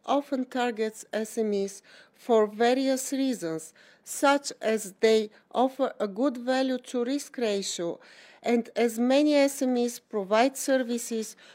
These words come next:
to larger organizations, they can a-, they can enable criminals attack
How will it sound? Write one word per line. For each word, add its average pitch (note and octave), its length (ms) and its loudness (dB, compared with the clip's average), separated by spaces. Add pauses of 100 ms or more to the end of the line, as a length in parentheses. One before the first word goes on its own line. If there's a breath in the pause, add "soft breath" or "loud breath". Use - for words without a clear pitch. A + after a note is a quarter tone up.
(160 loud breath)
to A#3+ 120 2
larger B3+ 560 4
organizations, G#3+ 1000 -2 (340 soft breath)
they A#3+ 400 6
can D4+ 360 2
a-, D4 280 2 (300)
they G#3+ 360 0
can C#4 300 0
enable C#4 500 0
criminals C4+ 680 0
attack A3+ 360 -2